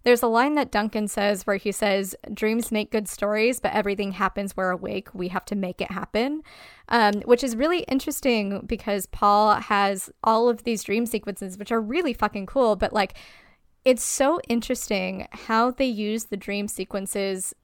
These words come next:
to foreshadow things that were going to happen and to also, like, play them out of order so we don't have the full context for them, right? And we don't know what they mean. Or, you know, like, I thought that Paul was gonna have to die <laughs> and then, like, you know, they were gonna bring him back to life or something. But, like,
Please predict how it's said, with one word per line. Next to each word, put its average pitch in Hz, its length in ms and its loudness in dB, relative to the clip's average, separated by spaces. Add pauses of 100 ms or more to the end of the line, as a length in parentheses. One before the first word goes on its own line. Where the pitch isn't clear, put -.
to 208 320 2
foreshadow 262 640 2
things 233 300 -2
that - 140 0
were 208 120 0
going 202 260 0
to 233 120 -6
happen 277 440 0 (460)
and 247 240 4
to 254 120 -4
also, 247 440 4
like, 208 260 2 (400)
play 240 220 4
them 247 260 2
out 220 140 2
of 208 160 0
order 233 400 4
so 202 280 0
we 214 280 -2
don't 233 240 2
have 220 180 0
the 214 80 -2
full - 220 -2
context - 600 -4
for 190 140 -4
them, - 240 -4
right? 196 240 0
And 208 140 0
we 220 100 2
don't 220 160 4
know 208 140 2
what 202 140 2
they 190 120 0
mean. 190 540 -2
Or, 202 320 2 (280)
you 240 80 4
know, 208 160 4
like, 196 220 2 (100)
I 247 200 4
thought 208 380 2
that 190 400 0 (120)
Paul 233 320 6
was 233 160 4
gonna 196 160 -2
have 202 220 -6
to 220 80 -6
die 196 320 0
<laughs> 202 140 2
and 240 200 2
then, 214 220 4
like, 202 320 0
you 226 80 -2
know, 196 160 0
they 202 160 -2
were 196 100 -2
gonna 196 160 -4
bring 190 200 -4
him 196 100 -4
back 196 180 -4
to - 80 -8
life 214 220 0
or 208 80 2
something. 196 340 -4
But, 190 160 0
like, 196 160 2